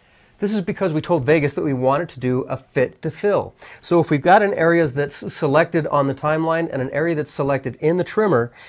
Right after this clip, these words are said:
and the two times don't match up, then Vegas is either going to speed up the clip or slow down the clip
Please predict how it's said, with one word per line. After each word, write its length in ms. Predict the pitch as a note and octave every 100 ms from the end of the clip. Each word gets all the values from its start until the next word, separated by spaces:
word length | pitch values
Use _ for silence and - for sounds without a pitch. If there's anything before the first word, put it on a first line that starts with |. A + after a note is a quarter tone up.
| -
and 260 | D3 D3+ D3+
the 60 |
two 200 | C3+ -
times 440 | A#3 - F3+ D#3 A#2+
don't 240 | D3+ C#3
match 280 | B2+ A#2+ -
up, 320 | F3+ B2+ - - - -
then 180 | D3+ D#3
Vegas 360 | D#3+ F3 F3 D3
is 120 | C3
either 200 | D3+ C3+
going 200 | C#3 C3
to 140 | B2+
speed 440 | A#2 - - F#3+ E3
up 180 | G3 -
the 80 |
clip 300 | - D#3+ D3 -
or 160 | C#3
slow 340 | A#2 - D#3 D#3+
down 280 | D3 G#3
the 80 | E3
clip 360 | - A#2 A2+